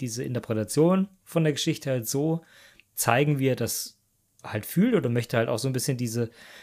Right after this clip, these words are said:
diesen Gedanken mitgeben, ähm, dieses, äh, Zwischenspiel zwischen eben Politik und Wissenschaft und, äh, wer jetzt woran nun wie schuld ist und das dem Zuschauer so ein bisschen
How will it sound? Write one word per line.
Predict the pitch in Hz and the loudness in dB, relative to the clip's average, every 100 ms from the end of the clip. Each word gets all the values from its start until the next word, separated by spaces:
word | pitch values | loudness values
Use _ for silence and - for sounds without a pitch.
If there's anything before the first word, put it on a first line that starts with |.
| - _ - | -20 _ -6
diesen | 123 120 | 0 0
Gedanken | 113 139 160 - | 4 4 4 4
mitgeben, | 170 170 170 170 170 170 165 147 | 4 4 4 4 6 6 6 2
ähm, | - 131 131 131 135 127 | -2 0 2 0 -2 -2
dieses, | 123 117 123 117 - - - | -4 -2 -4 -2 -2 -4 -6
äh, | 127 117 117 127 139 131 | -10 -8 -10 -12 -12 -10
Zwischenspiel | - 143 139 - 139 135 135 | -6 -2 -4 -2 2 4 2
zwischen | - 127 - 131 127 131 | -2 -6 -6 -6 -8 -6
eben | 123 117 | -8 -4
Politik | 131 120 113 135 139 | -2 -2 2 2 0
und | 110 110 | -6 -2
Wissenschaft | 160 190 185 185 - _ - - - - _ | -2 -2 -2 -2 -6 _ -20 -20 -16 -16 _
und, | - 123 120 | -2 -2 -2
äh, | - 110 | -4 -2
wer | 120 135 | 2 4
jetzt | 135 - - - - | 4 0 -8 -8 2
woran | 135 131 127 131 | 2 4 2 2
nun | 127 131 117 | 2 0 0
wie | 120 | -2
schuld | 117 165 196 | 0 2 2
ist | 185 175 | 0 -4
und | - 123 120 | -6 -6 -6
das | 117 | -6
dem | - 123 117 | -4 -6 -2
Zuschauer | 151 147 135 120 | -2 0 0 0
so | |
ein | 117 | 0
bisschen | 113 - 120 117 | -2 -2 -2 -4